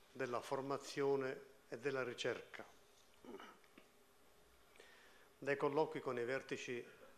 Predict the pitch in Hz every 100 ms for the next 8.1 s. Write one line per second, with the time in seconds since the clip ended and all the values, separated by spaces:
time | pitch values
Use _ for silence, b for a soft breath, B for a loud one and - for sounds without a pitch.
0 | - 143 - 135 123 131 131 131 110 107
1 | 104 110 107 104 123 113 104 107 117 120
2 | - - - - - - - - - 131
3 | - 135 127 - 127 113 117 113 107 107
4 | 107 101 127 160 120 101 98 104 113 143
5 | 113 - 139 135 127 120 123 113 127 135
6 | 120 - 123 B B B B - 135 123
7 | 120 147 139 135 135 131 117 147 127 98
8 | 95